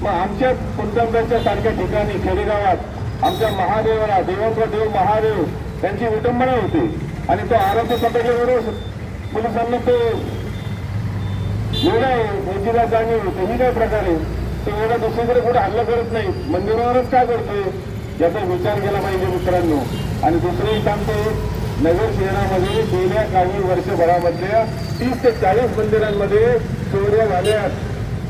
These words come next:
मंदिरांच्या दानपेट्या फोडल्या. मग कधी आम्ही त्याबद्दल आवाज उठवणार? कधी होतोय ते सहन करणार? हे, ज्याला राग येत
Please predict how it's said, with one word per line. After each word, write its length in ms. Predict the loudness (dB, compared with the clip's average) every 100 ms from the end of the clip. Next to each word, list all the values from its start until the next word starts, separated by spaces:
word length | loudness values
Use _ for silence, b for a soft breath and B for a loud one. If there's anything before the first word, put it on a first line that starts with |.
| -6 -6 -6 -6 -6 -6 -4 -2
मंदिरांच्या 600 | 2 2 2 2 2 4 4
दानपेट्या 560 | 4 0 0 0 2
फोडल्या. 440 | 2 0 2 2 2 -2 -8 -10 -8 -8 -8 -8 -10 -10 -10 -6
मग 80 | -2
कधी 220 | 2 4
आम्ही 300 | 4 4 4
त्याबद्दल 380 | 6 6 6 4
आवाज 280 | 4 2 2
उठवणार? 420 | 0 0 2 2 0 -6 -10 -6
कधी 160 | 0 4
होतोय 380 | 4 2 4 4
ते 160 | 4
सहन 260 | 2 2 4
करणार? 440 | 4 4 4 2 0 -4 -8 -8 -8 -8 -8 -8 -10 -8 -2
हे, 120 | 0
ज्याला 240 | 2 2 2
राग 300 | 2 2 4
येत 120 | 2